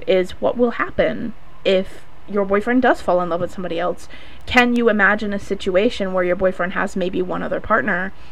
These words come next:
that perhaps is more sexual? How would that work with the life that you have now? How would that change the life you have now? Maybe, and think about, like, the physicality of it. Like, maybe your partner is gone, your boyfriend is gone for two nights a week or on the weekends or something like that. Like,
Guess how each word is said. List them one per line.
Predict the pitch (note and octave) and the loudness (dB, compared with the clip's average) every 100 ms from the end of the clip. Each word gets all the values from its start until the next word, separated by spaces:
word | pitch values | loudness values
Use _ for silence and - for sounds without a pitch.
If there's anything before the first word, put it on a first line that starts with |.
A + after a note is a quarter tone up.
| - - | -6 -2
that | - | -2
perhaps | - - - | -2 -4 -4
is | G#3 | -6
more | G3 | -6
sexual? | - C#4 - A3 G#3 - - - - - - - | -2 -2 0 -4 -4 -8 -10 -10 -10 -10 -10 -2
How | B3 A3+ | 2 4
would | G#3+ | 4
that | G3+ G3+ | 2 2
work | G3 G3 | -2 -2
with | G3+ | -4
the | |
life | F#3 F#3+ F#3 | 0 -2 -4
that | - | -8
you | F#3 | -6
have | F3 F3+ | -6 -4
now? | E3+ | -4
How | F#3 F3+ | -2 -2
would | G#3 | -2
that | F#3 - | -4 -6
change | - C#4+ C4+ | -2 -2 0
the | F#3+ | -2
life | D#3+ F#3 | -4 -6
you | F#3+ | -8
have | D#3+ F#3 | -10 -8
now? | F3 - - - | -8 -10 -10 -6
Maybe, | G3+ F#3 F#3 F#3 F#3 - | 0 2 2 2 0 0
and | A3 | 0
think | G#3 | 0
about, | G3+ G3 | 2 2
like, | G3+ G3+ | 2 -2
the | G#3+ | -4
physicality | A3 G3+ F#3+ A#3 A#3 F#3 F#3 | -6 -6 -2 0 0 2 2
of | F#3 | 2
it. | - | 0
Like, | D3 - | -2 -2
maybe | F3+ F#3 | -6 -6
your | F#3 F#3+ | -4 -4
partner | - - F#3+ | -2 -2 -2
is | - F#3 | -4 -4
gone, | - F#3 F#3 F#3+ | -4 -2 -2 -4
your | F#3 | -4
boyfriend | F3+ F3 G3 F#3 | 0 -2 -2 -6
is | - | -4
gone | F#3 F#3 G3 - - - | 0 0 0 -4 -10 -10
for | - G#3+ G3+ | 0 0 2
two | G3 | -2
nights | F#3 F#3+ - | -2 -4 0
a | |
week | C#4+ A#3 - F#3+ | 2 2 0 2
or | F#3 F#3+ - | 4 4 2
on | G3 | 0
the | A3+ | 2
weekends | D4+ - F3+ F3+ | 0 2 -2 -2
or | F#3+ | -4
something | G3 G3 | -4 -4
like | G3 G3 | -4 0
that. | G3 - | 0 0
Like, | E3+ F3+ | -2 -2